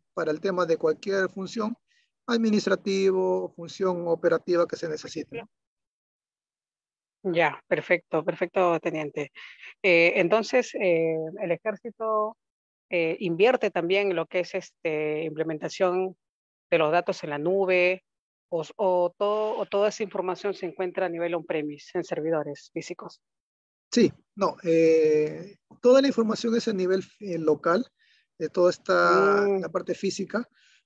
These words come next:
Speaker 1: por lo que, el, como le expliqué anteriormente, por la información que es confidencial, ¿no? Es confi-, información del Estado.
Speaker 2: Claro.
Speaker 1: Y
Speaker 2: Ujú.
Speaker 1: además,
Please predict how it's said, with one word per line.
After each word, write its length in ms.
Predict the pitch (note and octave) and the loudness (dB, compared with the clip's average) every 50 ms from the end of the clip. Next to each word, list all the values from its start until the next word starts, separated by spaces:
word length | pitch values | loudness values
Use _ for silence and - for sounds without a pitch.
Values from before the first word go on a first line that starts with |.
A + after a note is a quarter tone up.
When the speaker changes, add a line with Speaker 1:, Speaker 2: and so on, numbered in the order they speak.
| _ _ _ _ | _ _ _ _
Speaker 1:
por 220 | F#3 F3+ F3 F3 | 4 6 6 8
lo 220 | E3+ F3 F3 E3+ | 8 6 6 6
que, 520 | - - F3+ F3 E3+ E3+ E3 E3 F3+ G3 - _ | 2 2 4 4 6 6 4 4 2 -2 -8 _
el, 520 | A3 F#3+ E3+ E3+ E3 D#3+ D#3+ D#3+ D#3+ D#3+ D3+ | -6 -4 -4 -4 -4 -4 -6 -8 -8 -10 -4
como 180 | - F3 E3 E3 | -2 0 2 4
le 240 | E3 E3 E3+ E3+ E3 | 4 6 6 4 4
expliqué 300 | D3+ - F3 E3+ - G#3+ | 2 0 -4 -2 0 0
anteriormente, 920 | G#3+ G#3 G#3 G#3+ G#3+ G#3 G#3+ G3+ F#3+ G#3+ G3+ G3+ F#3+ F3+ E3 E3 E3 - _ F#3 _ | 0 0 0 0 -2 -2 -4 -2 0 0 2 2 2 0 -2 -6 -12 -16 _ -20 _
por 140 | - F#3 F3 | -4 -2 0
la 80 | F3 | 0
información 320 | F3+ - F3 F3 D#3+ G3 F#3 | -2 -2 -4 -2 -2 -2 0
que 80 | A3 | 0
es 60 | G3+ | 0
confidencial, 600 | G3 - G#3 - F#3+ E3 D#3 C#3 - - G3 E3+ | 0 0 -4 -2 0 0 0 0 0 0 0 0
¿no? 100 | D3+ D#3 | 0 -2
Es 80 | E3+ E3 | -6 -8
confi-, 380 | - - F3 - - F3 F3 G3 | -8 -10 -10 -8 -10 -12 -10 -12
información 420 | F#3+ - E3 E3 E3 - F#3 F#3+ | -12 -10 -10 -10 -8 -6 -2 -2
del 100 | F3+ E3+ | 0 0
Estado. 300 | E3 - - F#3+ F3 D3 | -2 -2 0 0 0 2
Speaker 2:
Claro. 380 | D3 F#3+ F3+ F3 E3 E3+ D3+ D3 _ _ _ _ _ _ _ _ _ _ | 6 6 6 6 6 4 -2 -2 _ _ _ _ _ _ _ _ _ _
Speaker 1:
Y 100 | - A3 | 4 6
Speaker 2:
Ujú. 60 | A#3 A#3+ | 8 8
Speaker 1:
además, 580 | B3+ C4 C#4+ D4+ D#4 - - - - - _ | 8 6 4 2 0 0 -4 -10 -14 -20 _